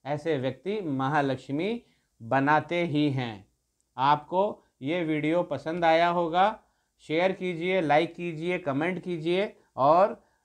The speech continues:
वीडियो देखने की अवधि के दौरान ही इसे सब्सक्राइब कर लीजिए मित्रों। आपको इसी प्रकार अमृत ज्योतिष का मिलता रहेगा। श्री गणेशाय नमः।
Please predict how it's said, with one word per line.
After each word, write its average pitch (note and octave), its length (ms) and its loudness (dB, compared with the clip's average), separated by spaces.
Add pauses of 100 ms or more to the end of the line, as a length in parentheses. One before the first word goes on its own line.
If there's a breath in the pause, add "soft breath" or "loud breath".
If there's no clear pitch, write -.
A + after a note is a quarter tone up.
(180)
वीडियो D#3 420 0
देखने D3+ 400 0
की D#3+ 160 0
अवधि C#3 380 0
के D3 180 -2
दौरान C3 460 0
ही C#3 180 -2
इसे C#3+ 420 -4
सब्सक्राइब C3 840 -2
कर D3+ 160 -4
लीजिए C#3 340 -2
मित्रों। C3+ 460 -6 (460 soft breath)
आपको C#3+ 520 2 (420)
इसी D#3+ 300 -6
प्रकार C3 580 0 (540)
अमृत E3+ 540 -2 (580)
ज्योतिष D3 560 -2
का B2+ 300 0 (380)
मिलता D3+ 400 0
रहेगा। G2+ 580 -6 (1500)
श्री D#3+ 200 2
गणेशाय F3 480 2
नमः। E3+ 500 4